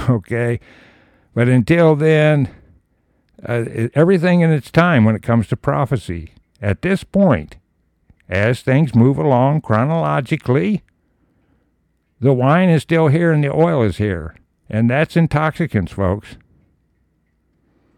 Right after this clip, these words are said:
Seven, it says, "And when he had opened the fourth seal, I heard the voice of the fourth beast say, 'Come and see.'" Notice,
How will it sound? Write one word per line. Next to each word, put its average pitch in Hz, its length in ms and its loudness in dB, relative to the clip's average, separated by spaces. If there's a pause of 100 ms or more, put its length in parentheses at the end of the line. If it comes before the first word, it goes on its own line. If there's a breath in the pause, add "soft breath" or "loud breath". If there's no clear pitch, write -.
(340)
Seven, 127 420 0
it 104 100 0
says, 107 200 -2
"And 104 180 2
when 117 200 4
he 131 300 2
had 127 260 0
opened 127 420 0
the 104 100 0
fourth 92 400 -2
seal, 104 680 -2 (760)
I 104 220 -2
heard 107 260 0
the 95 100 0
voice 110 480 -2
of 113 180 0
the 101 120 -2
fourth 147 580 0
beast 98 380 -2
say, 120 640 -2 (1000)
'Come 107 260 0
and 131 140 0
see.'" 107 380 -2
Notice, 87 420 -8